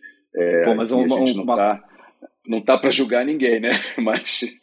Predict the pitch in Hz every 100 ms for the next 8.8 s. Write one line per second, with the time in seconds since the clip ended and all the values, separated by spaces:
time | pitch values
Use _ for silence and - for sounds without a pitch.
0 | - - - - 131 - 160 139 - 139
1 | 131 - 120 127 123 - 101 - - 107
2 | 117 143 151 160 185 147 117 98 - -
3 | 110 107 - 117 123 127 127 131 156 160
4 | 131 117 123 98 87 92 104 120 127 123
5 | 87 - - - - - - 101 113 123
6 | 120 117 - 135 139 151 147 123 120 110
7 | 117 117 110 101 92 113 117 - - -
8 | 160 - - - 90 82 82